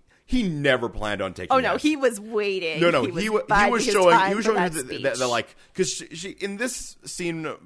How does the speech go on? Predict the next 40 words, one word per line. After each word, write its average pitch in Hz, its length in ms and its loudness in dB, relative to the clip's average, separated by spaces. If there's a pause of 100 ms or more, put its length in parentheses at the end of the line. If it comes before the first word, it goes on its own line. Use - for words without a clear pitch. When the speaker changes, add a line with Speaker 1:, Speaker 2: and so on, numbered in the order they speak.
(120)
Speaker 1:
um, 113 380 -2 (840)
Hermione 143 420 -2
does 117 200 -4
show 143 180 -2
a 120 40 0
lot 107 220 0
more 104 300 -2
of 101 100 -4
how 98 200 -2
it's 98 120 -10
like, 95 220 -6
"You 135 80 -12
can't 165 240 -6
stand 185 200 -4
up 175 100 -6
to 143 80 -12
him." 139 400 2
And 110 100 -4
Luke 127 120 -4
Perry's 123 260 0
like, 107 160 -2 (100)
"I 117 160 -4
ain't 240 80 -2
afraid 196 400 2
of 120 100 0
Hiram. 101 380 0 (380)
Hiram." 101 500 -2 (880)
Speaker 2:
I'm 226 220 4
a 143 80 -4
man. 156 680 -2
<laughs> - 40 -20 (1000)
Okay. 269 380 -4 (400)
Cher-, 311 360 0
you 254 100 -4
know 226 100 0
who's 240 100 -4
not 233 140 -4
a - 20 -10
man? 381 160 -4 (680)
Cheryl. 143 520 -10